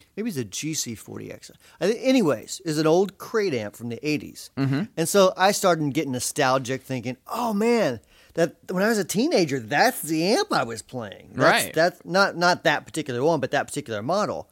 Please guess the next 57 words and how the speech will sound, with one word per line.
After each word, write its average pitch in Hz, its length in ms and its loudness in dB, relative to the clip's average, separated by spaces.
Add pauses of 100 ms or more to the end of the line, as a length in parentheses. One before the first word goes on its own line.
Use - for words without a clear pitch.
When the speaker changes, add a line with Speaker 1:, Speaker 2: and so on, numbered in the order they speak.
Speaker 2:
Mm-hmm. 135 260 -4 (200)
Speaker 1:
So 185 240 0
I'm 190 80 4
sitting 196 200 0
here 175 100 0
thinking, 143 480 -2 (1160)
"You 175 160 0
know 233 80 8
what 247 80 6
I 160 80 4
need 151 160 2
to 120 80 -4
do 131 180 -2
now? 92 380 -10
Like, 117 240 -6 (400)
I, 123 100 -6 (160)
I've 151 220 -2
got 175 380 6
to 117 100 -8
find 139 640 0
one 135 120 -2
of 120 80 -4
these 127 240 -4
amps." 143 680 -2
<laughs> - 40 -20 (520)
I 220 100 8
just, 254 220 0
I 180 140 4
have 240 380 6
to 214 80 4
have 214 340 4
that 175 220 6
amp 202 260 2
now. 113 300 -4
Do 143 100 -2
you, 170 80 0
do 156 180 -8
you 233 140 4
have 247 100 6
anything 240 280 0
like 196 200 -2
that 185 220 2
that 147 180 -2 (320)
you 170 140 -4
grew, 156 280 0
well, 139 220 2
you're 123 160 -8
still - 220 -10
younger. 92 540 -12
You're 143 140 -6
st-, - 180 -10
you're 151 60 -8
still 113 240 -8
a 156 140 -2
kid. 156 300 6
<laughs> 139 240 0
I 175 140 0